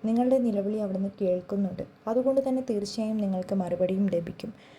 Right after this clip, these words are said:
ഉറച്ച വിശ്വാസത്തോടെ വേണം ഈശോയോട് നിങ്ങളുടെ ഏതൊരു കാര്യം ചോദിക്കാനും. നിങ്ങളുടെ നിയോഗം നിങ്ങൾ എഴുതി പ്രാർത്ഥിക്കുക. ഈ വചനം എഴുതി അതിന് തൊട്ട് താഴെ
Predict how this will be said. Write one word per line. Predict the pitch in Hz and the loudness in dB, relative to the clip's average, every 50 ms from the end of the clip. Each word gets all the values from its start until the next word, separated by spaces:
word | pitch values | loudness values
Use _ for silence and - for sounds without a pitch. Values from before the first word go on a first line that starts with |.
| - - - - | -20 -20 -6 4
ഉറച്ച | - 262 269 277 277 - 349 | 6 6 6 6 2 0 -4
വിശ്വാസത്തോടെ | 330 294 254 - - - 226 208 208 208 - 220 208 220 220 220 214 | -4 -4 -4 -6 -8 -8 -8 -8 -6 -6 -8 -8 -6 -6 -4 -4 -4
വേണം | 202 190 180 185 190 - - - | -4 -4 -6 -6 -8 -10 -8 -6
ഈശോയോട് | 208 196 196 - - 190 190 185 185 185 180 185 185 - - - | -6 -4 -4 -4 -4 -4 -2 -2 -2 -2 -2 -4 -6 -10 -8 -6
നിങ്ങളുടെ | 208 208 214 214 214 214 226 | -2 -2 0 0 0 0 0
ഏതൊരു | 220 214 226 226 - 240 240 | 0 -2 0 0 0 0 0
കാര്യം | 233 - 196 190 180 190 190 196 | 0 -2 -6 -6 -2 -2 -2 -2
ചോദിക്കാനും. | 190 - 180 170 165 - 180 180 208 - - - - - - - - - - - - 208 | -2 -4 -6 -8 -8 -8 -8 -8 -8 -10 -14 -18 -20 -20 -20 -20 -20 -20 -20 -8 -2 0
നിങ്ങളുടെ | 202 202 202 202 214 | 0 0 0 0 0
നിയോഗം | 214 208 208 208 208 214 220 214 220 202 202 - - - - - - - - | 0 0 0 0 0 -2 -2 -2 -2 -4 -4 -6 -12 -20 -20 -20 -12 -6 -2
നിങ്ങൾ | 220 226 233 233 226 - - - | 0 2 2 2 2 0 -4 -4
എഴുതി | 208 208 202 220 202 233 | -2 -2 -2 -2 -2 -4
പ്രാർത്ഥിക്കുക. | 233 - - - 185 180 - - 175 165 - 190 180 170 196 - - - - - - - - - - - - - - - _ - - - | -6 -6 -6 -6 -6 -8 -8 -12 -14 -12 -10 -10 -8 -8 -10 -12 -12 -18 -20 -20 -20 -20 -20 -20 -20 -20 -20 -20 -20 -20 _ -14 -6 0
ഈ | 220 240 269 | 2 2 4
വചനം | 254 247 247 240 254 247 254 254 247 | 4 2 2 2 2 2 4 4 4
എഴുതി | 233 226 214 - 208 - - - | 4 2 -2 -6 -10 -10 -8 -6
അതിന് | 202 202 202 214 208 208 | -4 -2 -2 -4 -4 -6
തൊട്ട് | 202 190 196 - 220 | -8 -8 -6 -8 -8
താഴെ | 196 185 180 180 175 190 - | -8 -8 -8 -8 -8 -10 -10